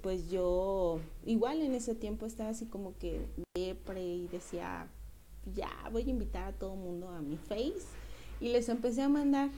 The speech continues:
a todo mundo, así entre ho-, hombres y mujeres, solicitud. Y, y entonces vi a un chico que, que yo tenía como contacto a una amiga.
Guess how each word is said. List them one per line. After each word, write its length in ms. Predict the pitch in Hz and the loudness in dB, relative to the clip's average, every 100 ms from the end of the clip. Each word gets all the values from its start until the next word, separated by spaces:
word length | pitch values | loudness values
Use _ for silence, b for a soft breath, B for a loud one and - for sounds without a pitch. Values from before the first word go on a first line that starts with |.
| - 208 | -6 -4
a 160 | 233 | -2
todo 200 | 247 254 | 0 2
mundo, 360 | 262 254 247 240 | 2 2 0 0
así 200 | 226 226 | -2 -2
entre 280 | 214 220 208 | -2 -2 -4
ho-, 160 | 202 196 208 | 0 2 2
hombres 340 | 208 208 226 220 | -2 -2 -4 -4
y 20 | |
mujeres, 640 | 202 185 208 196 220 226 - - - | -4 -4 -4 -2 -4 -6 -12 -16 -12
solicitud. 720 | - 202 196 - 208 - 214 233 - - - - - | -2 0 0 -2 -4 -2 -2 -2 -6 -14 -14 -14 -4
Y, 400 | 254 233 226 226 240 | 0 6 6 6 2
y 140 | 233 | 4
entonces 600 | 226 226 240 233 277 262 | 4 4 2 4 2 4
vi 220 | 254 254 | 2 2
a 120 | 240 240 | 2 4
un 220 | 254 240 | 4 4
chico 540 | - 240 226 208 254 - - - | 4 -2 -2 -4 -6 -10 -12 -4
que, 380 | 214 185 175 - | -2 -2 -2 -6
que 120 | - 202 | -6 -2
yo 140 | 208 | -2
tenía 420 | 208 226 214 208 - | 0 0 0 -4 -6
como 240 | 214 214 | -6 -4
contacto 540 | 202 196 208 202 - | -6 -6 -6 -8 -8
a 40 | 196 | -6
una 220 | 196 190 | -6 -4
amiga. 380 | 202 233 208 | 0 2 0